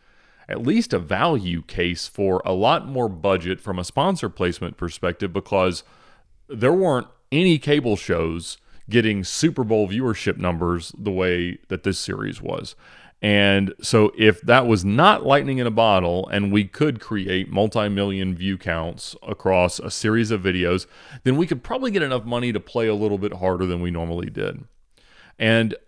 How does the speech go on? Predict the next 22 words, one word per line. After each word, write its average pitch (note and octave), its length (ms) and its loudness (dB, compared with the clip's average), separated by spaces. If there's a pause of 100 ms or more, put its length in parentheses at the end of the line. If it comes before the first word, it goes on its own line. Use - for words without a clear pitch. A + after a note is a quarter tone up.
I G#3 240 2
asked F#2 340 -4
him, G#2 80 -4
I G2 60 -2
said, F#2+ 260 -10 (400)
"Why G#2 200 -4
don't C4 140 0
we F#3 140 0
do A#2+ 180 -2
a G#2 60 -2
Top G#2 260 -4
Gear F#2+ 220 0
cheap - 260 -10
car E2 220 -6
challenge? - 480 -14 (100)
Like, F2+ 220 -2 (640)
honestly, G#2+ 340 -2
we G2 80 -2
buy G2 160 0
the G2 80 -6
cars F2+ 240 -4
anyway, G2+ 440 -4